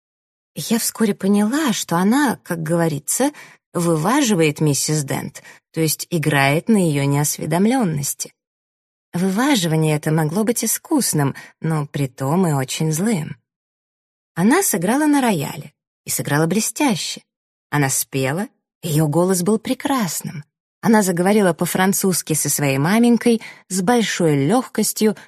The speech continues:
с безупречным выговором. Лицо Мэри казалось более добрым и более открытым, чем лицо Бланш. Черты его были мягче,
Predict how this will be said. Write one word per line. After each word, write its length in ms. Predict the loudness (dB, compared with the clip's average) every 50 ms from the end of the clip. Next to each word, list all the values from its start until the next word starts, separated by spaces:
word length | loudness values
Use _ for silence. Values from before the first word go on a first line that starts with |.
| _ -6
с 140 | -4 -2 -2
безупречным 1080 | 2 2 2 4 4 2 0 -2 -4 -2 -2 -2 0 -2 -4 -2 0 0 0 0 -2
выговором. 640 | -2 -4 -6 -6 -6 -6 -10 -10 -10 -12 -14 -18 -20 _ _ _ _ _ _ _ _ _ _ _ _ _ _ _ _ _ _ _ _ _ _ _ _ _ -4
Лицо 440 | -2 -2 -2 -2 -2 -2 2 4 4
Мэри 800 | 4 6 4 4 4 2 2 2 2 2 2 2 0 -2 -2 -6 _
казалось 480 | -4 -2 0 2 2 2 2 0 -2
более 420 | -2 0 2 2 4 4 2 2 2
добрым 580 | 0 0 2 2 2 2 2 2 2 2 0
и 140 | 0 -2 -6
более 360 | -2 0 2 2 4 2 2
открытым, 680 | 0 -2 -6 -4 -2 2 2 2 2 0 0 -2 -4 -4
чем 220 | -2 -2 0 0
лицо 340 | 2 0 0 -2 -2 -2 -2
Бланш. 500 | -2 0 0 0 0 -2 -4 -6 -10 -12 _ _ _ _ _ _ _ _
Черты 340 | -2 -2 -2 -2 0 2 2
его 180 | 2 2 2
были 240 | 2 2 4 4 4
мягче, 600 | 4 4 4 4 2 0 -2 -4 -6 -6 -6 -6